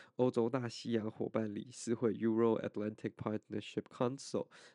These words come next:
那这样子这些组织呢，虽然是一个比较，呃，非，呃，同盟性的组织，呃，非军事同盟性的这个组织，但是它还是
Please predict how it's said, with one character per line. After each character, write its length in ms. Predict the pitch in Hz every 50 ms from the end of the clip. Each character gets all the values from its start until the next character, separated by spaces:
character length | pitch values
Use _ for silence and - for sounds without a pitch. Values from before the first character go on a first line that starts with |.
| _ -
那 100 | 185 190
这 120 | - 269
样 120 | 262 220
子 140 | 185 170 147 131
这 100 | 151 147
些 160 | 139 151 147
组 240 | 143 - 117 95 -
织 220 | - - 120 117
呢， 120 | 120 113
虽 160 | 113 - - 135
然 120 | 120 113
是 160 | - - -
一 60 | -
个 120 | 107 113 113
比 140 | 107 - 131
较， 240 | - 113 113 113 - - - - - - _
呃， 400 | - 110 85 65 62 - - -
非， 560 | - - - 151 147 147 143 139 135 143 147 147 _ _ _ _ _ _ _ _ _ _
呃， 380 | - 120 110 95 90 80 73 73 78 -
同 180 | - 131 123
盟 240 | 135 147 151 127 135
性 320 | 139 - - 175 156 123 104
的 300 | 110 110 90 80 80 90
组 340 | - - - 107 101 - - -
织， 280 | - - 123 123 123 127 - - - _ _ _
呃， 200 | - 113 110 87 87 - 117 -
非 140 | - 170
军 180 | 170 165 175 180
事 140 | 180 - 185
同 180 | 139 127 123
盟 160 | 120 113 110 110
性 240 | 110 - 135 123
的 140 | 107 110 110
这 100 | - -
个 200 | 104 95 104 98
组 240 | - - 110 107 107
织， 180 | 104 - 113 120
但 220 | 120 - 147 131
是 160 | 120 120 135 127
它 160 | 120 135 135
还 260 | 135 - 127 110 104
是 320 | 110 - - - 151 143